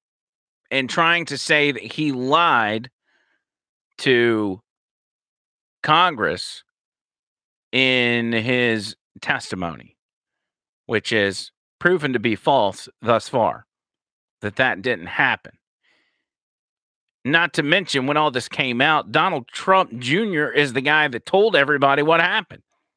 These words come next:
He laid it all out there. He showed emails and everything. But I would not be surprised, just for the optics, just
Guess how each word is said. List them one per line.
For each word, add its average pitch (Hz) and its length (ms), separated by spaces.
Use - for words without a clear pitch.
He 202 160
laid 165 260
it 180 60
all 196 260
out 233 280
there. 92 300
He 147 100
showed 143 280
emails 190 480
and 196 100
everything. 196 460
But 151 160
I 202 140
would 208 160
not 185 240
be 180 100
surprised, 151 880
just 180 400
for 190 220
the 147 200
optics, 156 680
just 156 280